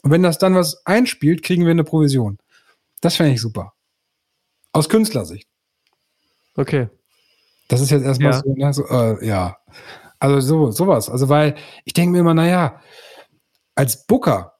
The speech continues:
Speaker 1: arbeite ich ja auch so. Eine Band will live spielen, ich
Speaker 2: Mhm.
Speaker 1: buche eine Tour und kriege eine Provision. Ne? Wenn ich die Tour nicht ordentlich buche oder da geht irgendwas schief, dann verdiene ich meine Provision nicht.“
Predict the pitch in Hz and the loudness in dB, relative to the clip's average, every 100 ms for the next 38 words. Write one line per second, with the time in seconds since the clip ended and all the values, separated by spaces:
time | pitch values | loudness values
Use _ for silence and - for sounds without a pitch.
0 | _ _ - 151 170 170 180 185 254 - | _ _ -2 2 2 0 0 2 0 -2
1 | 92 - _ _ _ _ _ 120 113 139 | -10 -12 _ _ _ _ _ -2 2 2
2 | 160 139 113 117 113 - 202 208 202 196 | 2 0 0 -2 -4 0 2 2 0 -6
3 | _ _ 113 113 127 180 160 139 - 185 | _ _ -6 -4 -2 -2 0 0 2 2
4 | 180 170 156 170 - 190 190 123 90 - | 2 0 -2 -2 0 0 2 0 -2 -14
5 | _ _ _ _ 117 165 208 - 127 143 | _ _ _ _ 0 0 -2 0 2 2
6 | 160 139 202 214 180 160 170 160 - 160 | 0 0 2 2 2 2 2 0 -2 -2
7 | 170 175 135 127 127 127 143 175 190 190 | 0 2 2 2 2 2 2 2 2 2
8 | 233 233 226 - _ _ _ _ - 147 | 2 2 0 -6 _ _ _ _ -2 -2
9 | 139 151 185 170 180 175 175 180 196 226 | 2 2 2 2 2 2 2 2 4 2
10 | 107 85 | 0 -4